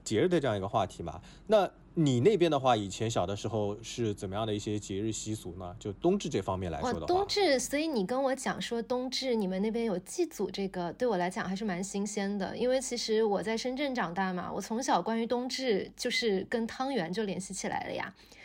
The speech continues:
Speaker 2: 感觉冬至就是吃汤圆。
Speaker 1: 嗯，那还好，我们都是南方的。
Speaker 2: <laughs> 对，就是吃汤圆。然后我好像也并没有觉得它有什么别的更深的一些意义，所以对我来讲，好像这些节日都是，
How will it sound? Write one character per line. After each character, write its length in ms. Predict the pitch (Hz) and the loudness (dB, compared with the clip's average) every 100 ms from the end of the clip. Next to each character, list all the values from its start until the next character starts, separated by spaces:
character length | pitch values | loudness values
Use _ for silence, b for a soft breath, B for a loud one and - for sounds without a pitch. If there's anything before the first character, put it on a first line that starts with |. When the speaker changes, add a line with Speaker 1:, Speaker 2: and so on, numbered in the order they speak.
| B - | B -2
Speaker 2:
感 100 | 208 | 0
觉 120 | 220 | 2
冬 180 | 247 277 | 2 0
至 320 | 269 285 233 | 2 4 4
就 160 | 226 254 | 4 2
是 340 | - 240 214 | 4 6 4
吃 260 | - - 175 | 4 2 4
汤 180 | 151 220 | 4 4
圆。 140 | 208 | 6
Speaker 1:
嗯， 0 | |
那 80 | 175 | 8
还 140 | - | 8
好， 100 | 139 | 10
我 80 | 311 | 10
们 100 | 349 | 10
都 80 | 339 | 10
是 100 | 320 - | 8 8
南 160 | - 113 | 2 6
方 120 | - | 6
的。 60 | |
Speaker 2:
<laughs> 0 | |
对， 20 | 392 | 8
就 80 | |
是 120 | 392 - | 6 6
吃 80 | |
汤 200 | 311 330 | 4 4
圆。 300 | 330 220 202 | 4 4 4
然 80 | 208 | 2
后 140 | 254 349 | 4 4
我 100 | 359 | 6
好 140 | 285 | 4
像 120 | 294 | 4
也 140 | 294 185 | 0 0
并 180 | 320 | -2
没 80 | 277 | 0
有 140 | 226 185 | 0 0
觉 240 | - 175 | -2 -4
得 260 | 175 175 180 B B - | -2 -2 -4 B B -10
它 480 | - 202 202 196 - | -2 0 2 0 -4
有 220 | - 196 | 0 0
什 160 | 190 202 | 2 0
么 120 | 180 180 | -2 -2
别 280 | - 170 175 | -4 -2 -2
的 220 | 214 214 | 0 0
更 260 | 196 240 202 | 0 0 0
深 400 | 196 - 240 254 | 0 -2 -2 0
的 160 | 240 185 | 0 2
一 120 | 185 | 0
些 260 | - 180 | 0 -2
意 60 | 185 | 0
义， 480 | 202 185 190 175 - B B | -2 -4 -2 -4 -6 B B
所 180 | - 247 | -2 6
以 40 | 226 | 8
对 120 | 269 | 8
我 140 | 226 | 8
来 140 | 190 196 | 8 6
讲， 200 | 202 196 | 2 2
好 140 | 196 | 2
像 180 | 185 220 | 0 -2
这 80 | 226 | 0
些 140 | 226 | 0
节 240 | 208 175 | 2 0
日 180 | 196 196 185 | 2 2 2
都 160 | 214 | 2
是， 420 | 220 233 196 180 | 4 4 4 2